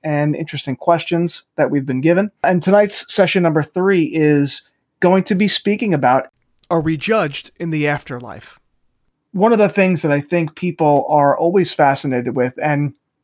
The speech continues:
some people are more fascinated with sometimes death in general, and maybe the,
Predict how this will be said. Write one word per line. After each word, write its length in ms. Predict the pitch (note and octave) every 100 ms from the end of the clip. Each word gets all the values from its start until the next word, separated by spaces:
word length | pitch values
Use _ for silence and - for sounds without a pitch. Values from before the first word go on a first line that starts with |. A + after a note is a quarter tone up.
| _ _ -
some 220 | C4+ B3+
people 300 | B3+ A3 F3+
are 100 | E3+
more 220 | E3+ E3
fascinated 720 | - E3 E3 E3+ D#3+ D3 D3
with 180 | C#3+ C3+ _ _ _ -
sometimes 720 | - F3 D#3 D#3+ D3 C#3 - - - _ - C#3+
death 500 | D#3 E3+ G3+ - - -
in 140 | E3+
general, 560 | D#3 E3 E3 G3+ A3+ A3+ -
and 340 | D3 D3 C3+
maybe 220 | D#3+ D#3
the, 420 | D3+ D3 C#3 C3+